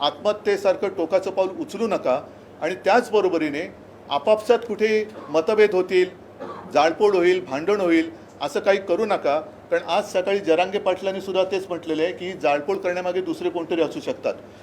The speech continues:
मग हे दुसरे कोण जरी असतील तर त्यांचं षडयंत्र हेच आहे की महाराष्ट्राला बदनाम करून टाकायचं. एक तर महाराष्ट्रामध्ये येऊ शकणारे उद्योगधंदे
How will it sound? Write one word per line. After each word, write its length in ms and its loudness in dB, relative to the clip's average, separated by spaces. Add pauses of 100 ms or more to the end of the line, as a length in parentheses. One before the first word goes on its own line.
(240)
मग 100 2
हे 100 4
दुसरे 380 2
कोण 280 -4
जरी 320 -2
असतील 720 -4
तर 60 -2
त्यांचं 400 0
षडयंत्र 460 -2
हेच 360 -2
आहे 240 0 (360)
की 100 -6
महाराष्ट्राला 580 0
बदनाम 360 2
करून 220 -4
टाकायचं. 380 -6 (640)
एक 300 0 (360)
तर 120 2
महाराष्ट्रामध्ये 880 2 (140)
येऊ 240 0
शकणारे 680 -2 (580)
उद्योगधंदे 760 2